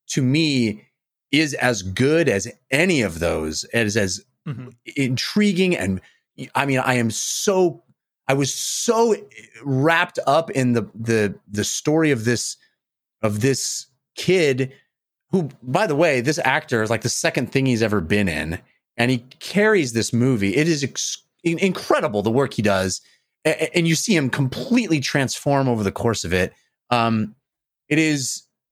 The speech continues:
Speaker 1: yeah, I mean, I was absolutely, i-, if this movie had come out a month earlier, it would have been in my,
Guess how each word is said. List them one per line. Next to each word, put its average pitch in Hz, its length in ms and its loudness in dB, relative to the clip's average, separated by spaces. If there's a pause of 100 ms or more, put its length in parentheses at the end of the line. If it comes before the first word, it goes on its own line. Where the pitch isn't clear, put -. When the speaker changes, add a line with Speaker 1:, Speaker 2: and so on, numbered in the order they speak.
(540)
Speaker 1:
yeah, 92 180 -4 (180)
I 156 80 0
mean, 135 280 0
I 165 160 2
was 127 200 0 (240)
absolutely, 117 880 0 (200)
i-, 127 80 -14 (180)
if - 160 0
this 294 120 0
movie 285 180 2
had 208 120 0
come 185 140 0
out 170 160 4
a - 20 2
month 143 340 0
earlier, 180 680 2
it 143 100 0
would 143 120 2
have 123 120 0
been 127 140 2
in 123 80 0
my, 107 200 0